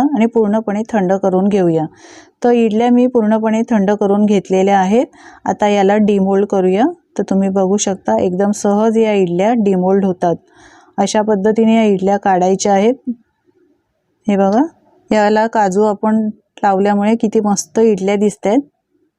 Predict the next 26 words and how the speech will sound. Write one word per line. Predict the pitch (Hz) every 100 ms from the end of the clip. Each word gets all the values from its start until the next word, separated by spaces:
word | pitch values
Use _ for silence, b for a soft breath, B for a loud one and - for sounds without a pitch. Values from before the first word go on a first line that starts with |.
| _ _ _ _ 214
लहान | 208 214 220
मुलांना | 226 220 220 220 208
तर | 220
खूपच | 226 208 - 226 -
आवडतील | 208 196 208 208 202 233 311 _ _ _ -
आणि | 214 226
एकदम | 214 247
जाळीदार | 220 214 202 214 233
इडल्या | 240 208 214
या | 214 208
झालेल्या | 208 185 185 196 196
आहेत. | 196 226 -
खायला | - 208 196 226 -
अप्रतिम | 220 - 208 196 220 233
लागतात, | 226 202 - 226 285 b b b -
शिवाय | 240 226 226
झटपट | 214 220 - - 220
बनतात. | 240 226 196 180 160 - _ _ _ _ _ _ _ _ _ _ _ _ _ _ _ _ _ _ _ _ _ _ _ -
तर |
सगळ्या | 226 233 202 220
इडल्या | 240 226 214 220
मी | 226
डिमोल्ड | 226 214 202 202 220
करून | 226 208 214
घेतलेल्या | 214 202 196 202 208 208
आहेत. | 196 233